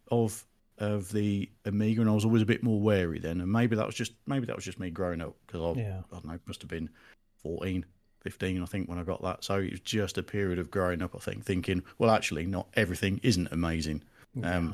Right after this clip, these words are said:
Speaker 1: and you've just gotta take some things with a bit of a pinch of salt,
Speaker 2: That's the
Speaker 1: so.
Speaker 2: thing. When we see the future when we're younger, when, when you get, I mean, I kinda did the same on the Amiga as well. Shadow of the Beast.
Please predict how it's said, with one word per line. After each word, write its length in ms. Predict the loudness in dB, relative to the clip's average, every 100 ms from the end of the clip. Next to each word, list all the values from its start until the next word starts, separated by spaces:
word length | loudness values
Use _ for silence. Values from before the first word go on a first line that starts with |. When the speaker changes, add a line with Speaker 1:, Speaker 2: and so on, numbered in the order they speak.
| -2
Speaker 1:
and 140 | -2
you've 140 | -2
just 260 | -2 -2 -2
gotta 180 | -4 -4
take 240 | -2 -4
some 140 | -2 -6
things 180 | -4 -4
with 120 | -4
a 20 |
bit 140 | -4
of 80 | -6
a 40 | -6
pinch 240 | -6 -6
of 80 | -6
salt, 180 | -2 -2
Speaker 2:
That's 80 | -2
the 60 |
Speaker 1:
so. 120 | -2 2
Speaker 2:
thing. 320 | 2 2 2
When 200 | 4 4
we 140 | 4 2
see 320 | 0 0 2
the 140 | 0
future 440 | -2 -2 -2 0 2
when 220 | 4 4
we're 100 | 2
younger, 460 | 0 -2 -2 -2 -4 -12 -20 -12
when, 280 | -2 0 2
when 200 | 2 4
you 140 | 2 4
get, 320 | 4 2 -2 -18 -14 -2
I 60 |
mean, 160 | -2 0
I 160 | 0
kinda 280 | 0 2 2
did 180 | 2 0
the 80 | 0
same 280 | 2 4 4
on 80 | 4
the 100 | 4
Amiga 360 | 4 2 2
as 140 | -2 2
well. 200 | 2 2
Shadow 360 | 2 2 4 2
of 40 |
the 80 | 0
Beast. 600 | 2 2 2 -8 -12